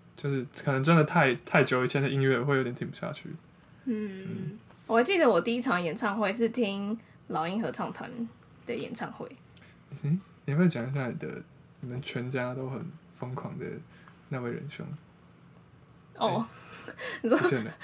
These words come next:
Speaker 2: 他被，他被我卫生纸盖住。
Speaker 1: 哦。
Speaker 2: 你说 Michael Jackson 吗？
Speaker 1: <laughs> 没错。
Speaker 2: 应该是我妈最喜欢吧。<laughs> 哎，我这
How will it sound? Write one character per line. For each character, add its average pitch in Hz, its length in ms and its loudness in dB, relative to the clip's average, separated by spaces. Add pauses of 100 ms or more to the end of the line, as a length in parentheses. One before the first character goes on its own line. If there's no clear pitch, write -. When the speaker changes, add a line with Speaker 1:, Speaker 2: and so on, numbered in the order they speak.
(160)
Speaker 2:
他 349 140 4
被， 381 100 6 (320)
他 294 100 6
被 302 140 8
我 220 80 8
卫 240 100 10
生 240 220 4
纸 - 80 2
盖 190 140 2
住。 - 180 6
Speaker 1:
哦。 - 60 2
Speaker 2:
你 233 60 6
说 359 140 8
Michael 277 360 6
Jackson 220 380 2
吗？ - 80 -8
Speaker 1:
<laughs> 123 40 2
没 120 60 2
错。 131 240 0 (100)
Speaker 2:
应 381 100 0
该 415 120 6
是 427 100 8
我 247 160 6
妈 226 220 6
最 339 160 6
喜 - 240 -4
欢 185 180 0
吧。 - 360 -2
<laughs> - 380 -20
哎， 285 180 2
我 285 140 8
这 359 100 8